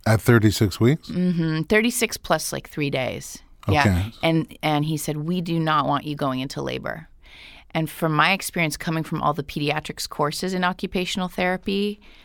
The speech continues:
Speaker 2: where you learn about cerebral palsy brain damage, um, I didn't even question it. I said, "Okay." Um, not about that day, but we were gonna schedule for the following Monday or Tuesday.
Speaker 1: Mm-hmm.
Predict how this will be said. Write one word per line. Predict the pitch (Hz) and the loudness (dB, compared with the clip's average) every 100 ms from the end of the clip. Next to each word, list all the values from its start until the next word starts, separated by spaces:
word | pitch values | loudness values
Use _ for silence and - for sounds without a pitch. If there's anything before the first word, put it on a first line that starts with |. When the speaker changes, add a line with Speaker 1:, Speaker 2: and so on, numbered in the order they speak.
| - - | -20 -6
Speaker 2:
where | 151 143 | -2 -2
you | 139 139 | -2 0
learn | 135 151 | 0 2
about | 160 151 - | 2 2 -2
cerebral | - 151 143 143 | -10 -6 -2 -2
palsy | 143 143 143 139 | -2 -2 -2 -4
brain | 135 139 151 | -4 -2 -2
damage, | 151 139 131 131 131 - - | -2 -2 -2 -6 -6 -10 -6
um, | 143 139 135 131 - | -4 -2 -4 -8 -8
I | 147 147 | -2 0
didn't | 165 156 | 0 0
even | 147 | -2
question | 139 143 - - 220 | -4 -4 -4 0 2
it. | 131 - | 0 -4
I | 151 | -12
said, | - 139 | -4 -2
"Okay." | 165 175 170 - - - - - - - | -2 -2 -6 -8 -20 -20 -20 -20 -12 0
Um, | 170 170 175 | 0 0 0
not | 160 | 2
about | 165 160 156 | 2 0 0
that | 160 147 | -4 -4
day, | 151 151 | -2 0
but | 147 135 - - | 0 -4 -6 -10
we | 151 | -4
were | 147 | -2
gonna | 151 147 | 0 -2
schedule | - 147 151 | -2 -2 -2
for | - 147 | -4 -6
the | |
following | 143 - 143 143 143 139 | -4 -2 -2 0 -2 -2
Monday | 135 139 139 | -2 -2 -4
or | 131 | -4
Tuesday. | - 147 147 147 107 - - - - | -4 -4 -4 -4 -6 -8 -12 -20 -4
Speaker 1:
Mm-hmm. | 107 82 90 | -2 2 0